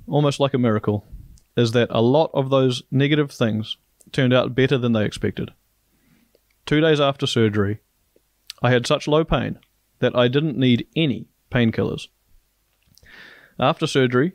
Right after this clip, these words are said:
they told me that I could rotate my knee fully because the surgery had gone so well. And after the M R I and C T scan, it turned out that the break wasn't as bad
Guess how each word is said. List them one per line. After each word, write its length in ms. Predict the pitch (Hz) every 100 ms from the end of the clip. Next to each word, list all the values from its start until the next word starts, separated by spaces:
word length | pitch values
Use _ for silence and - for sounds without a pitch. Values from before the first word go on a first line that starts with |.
| -
they 140 | 120
told 260 | - 120 120
me 220 | 117 117
that 280 | 120 117 123
I 140 | 120
could 220 | - 113
rotate 340 | 120 131 147 123
my 140 | 120
knee 160 | 117 113
fully 520 | - 190 147 87 _ _ -
because 240 | 123 127
the 80 | 117
surgery 380 | - 135 120 107
had 100 | 107
gone 220 | 110 101
so 180 | 101 101
well. 320 | - 92 - _ _ _ _ _ _ _ - - -
And 240 | 131 123
after 320 | 147 180 170
the 320 | 151 143 131 -
M 140 | 160
R 200 | 143 127
I 160 | 131 135
and 220 | - 120
C 180 | - 143
T 160 | 156
scan, 440 | 170 - 104 107 113 _ _ _ _ -
it 120 | 139
turned 240 | - 170 156
out 280 | 135 -
that 240 | 131 127 127
the 80 | 117
break 300 | 131 147 -
wasn't 360 | 120 120 117 -
as 160 | 120 107
bad 380 | 110 104 104